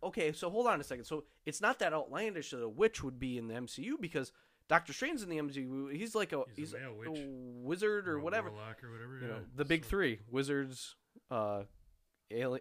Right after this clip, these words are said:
Speaker 1: uh, androids, and, uh, I, I'm
Speaker 2: I don't, I don't know
Speaker 1: butchering
Speaker 2: what,
Speaker 1: it.
Speaker 2: what
Speaker 1: From,
Speaker 2: they
Speaker 1: uh, Falcon the Winter Soldier. He's
Speaker 2: Oh,
Speaker 1: like,
Speaker 2: yeah, yeah. Right, they even make reference that way.
Speaker 1: Yeah. The wi-
Speaker 2: So on another, another personal, we're taking a family trip,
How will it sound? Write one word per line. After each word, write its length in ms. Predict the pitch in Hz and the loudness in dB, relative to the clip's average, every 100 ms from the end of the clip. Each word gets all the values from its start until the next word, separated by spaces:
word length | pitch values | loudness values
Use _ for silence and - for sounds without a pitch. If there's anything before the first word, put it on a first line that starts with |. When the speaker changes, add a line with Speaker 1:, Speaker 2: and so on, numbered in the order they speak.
| - | 0
Speaker 1:
uh, 180 | 123 113 | 2 2
androids, 680 | 123 135 135 139 135 127 120 | 2 2 2 2 0 -2 -4
and, 480 | 113 113 107 107 107 _ _ _ _ _ _ 113 | -2 -2 -2 -6 -12 _ _ _ _ _ _ -10
uh, 280 | 101 98 95 _ _ _ _ - - - - | -8 -8 -10 _ _ _ _ -20 -20 -20 -20
I, 40 | 82 | -16
I'm 100 | 85 - _ - | -16 -18 _ -10
Speaker 2:
I 40 | |
don't, 40 | 95 | -10
I 0 | |
don't 60 | |
know 320 | 92 117 - 117 | -10 -14 -6 -2
Speaker 1:
butchering 320 | 110 107 95 | -2 -2 -6
Speaker 2:
what, 120 | 95 | -8
Speaker 1:
it. 60 | - - | -14 -20
Speaker 2:
what 140 | 127 110 | -18 -2
Speaker 1:
From, 280 | 135 120 110 | 0 2 0
Speaker 2:
they 60 | |
Speaker 1:
uh, 220 | 107 98 | 0 0
Falcon 380 | - 123 117 117 | 0 -2 -2 -4
the 80 | 107 | -6
Winter 220 | 107 107 | -8 -8
Soldier. 380 | 104 104 101 107 110 | -10 -8 -6 -8 -8
He's 80 | 147 | -6
Speaker 2:
Oh, 60 | 156 | -6
Speaker 1:
like, 200 | 160 170 | -6 -8
Speaker 2:
yeah, 280 | 180 170 135 143 | -8 -10 -10 -10
yeah. 220 | 170 131 - _ _ _ _ _ _ | -12 -14 -16 _ _ _ _ _ _
Right, 220 | 196 165 - | -8 -8 -6
they 80 | |
even 200 | 127 127 | -8 -8
make 200 | 127 117 | -10 -12
reference 340 | 127 123 110 - | -12 -14 -16 -16
that 180 | 117 135 110 | -14 -14 -8
way. 60 | 104 | -6
Speaker 1:
Yeah. 160 | 87 - _ | -6 -10 _
The 80 | 135 | -8
wi- 160 | 113 120 | -4 0
Speaker 2:
So 100 | 240 | 4
on 140 | 226 | 4
another, 280 | 226 202 220 160 | 4 0 -4 -6
another 220 | 185 190 | -6 -4
personal, 500 | - 165 165 226 208 - _ _ | -4 -4 -6 -8 -8 -12 _ _
we're 120 | 165 | -4
taking 320 | 170 190 180 151 | 0 0 0 -6
a 40 | |
family 380 | - 147 147 127 | -6 -8 -6 -8
trip, 320 | - 151 | -8 -8